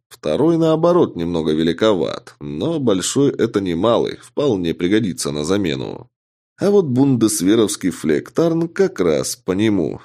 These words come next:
Видно, потому что проносил такую же форму несколько лет, он сразу угадал на глаз свой размер.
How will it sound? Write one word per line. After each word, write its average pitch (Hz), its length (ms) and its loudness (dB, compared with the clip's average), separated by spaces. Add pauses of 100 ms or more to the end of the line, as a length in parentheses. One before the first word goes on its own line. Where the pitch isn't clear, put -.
(140)
Видно, 127 440 -2
потому 107 400 0
что 113 160 -2
проносил 98 480 0
такую 113 340 0
же 95 140 2
форму 113 340 0
несколько 92 540 -2
лет, 135 340 0
он 170 180 0
сразу 135 420 2
угадал 117 440 2
на 113 140 0
глаз 85 320 0
свой 78 240 -2
размер. 90 560 -2